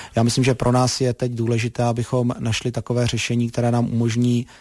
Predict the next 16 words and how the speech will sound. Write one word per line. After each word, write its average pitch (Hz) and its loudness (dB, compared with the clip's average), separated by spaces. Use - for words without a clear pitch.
dohnat 120 0
velké 117 -2
zpoždění, 113 -2
pokud - -10
jde 117 -2
o 117 -4
nové 110 0
výběrové 110 -2
řízení, 110 -4
které 110 -4
bohužel 107 -2
zatím 107 -4
stále 110 -2
ještě 104 -4
nebylo 110 0
vyhlášeno. 113 0